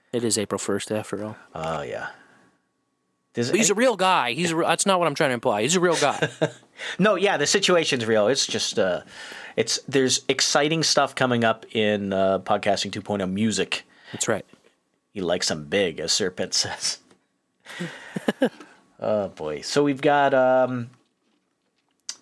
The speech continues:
Speaker 2: we got some Podcasting two point oh. We got some Painter Story stuff to rename. What, do we have a final verdict on the,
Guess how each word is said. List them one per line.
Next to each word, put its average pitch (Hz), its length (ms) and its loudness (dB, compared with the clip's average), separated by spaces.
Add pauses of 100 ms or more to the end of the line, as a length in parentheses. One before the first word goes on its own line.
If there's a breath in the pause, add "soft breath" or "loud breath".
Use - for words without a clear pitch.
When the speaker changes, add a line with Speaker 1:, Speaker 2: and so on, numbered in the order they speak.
Speaker 2:
we 107 60 -10
got 92 180 -4
some 98 100 -12
Podcasting 110 460 0
two 120 100 -6
point 120 240 2
oh. 131 100 4
We 127 100 0
got 113 160 -2
some 101 300 -2 (420 loud breath)
Painter 151 260 2
Story 139 320 2
stuff 135 340 2
to 139 80 2
rename. 135 540 2
What, 147 300 -2
do 151 100 2
we 147 100 4
have 160 100 4
a 139 60 2
final 151 340 2
verdict 147 400 0
on 127 160 4
the, 110 400 4